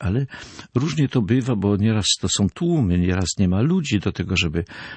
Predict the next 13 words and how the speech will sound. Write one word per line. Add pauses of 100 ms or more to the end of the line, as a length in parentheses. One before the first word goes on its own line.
(160)
żeby (340)
jakoś
tak,
e, (720)
wytłumaczyć
ludziom,
bo (240)
zrobić (240)
jakąś
szczególną
katechezę,
prawda? (800)
Tak.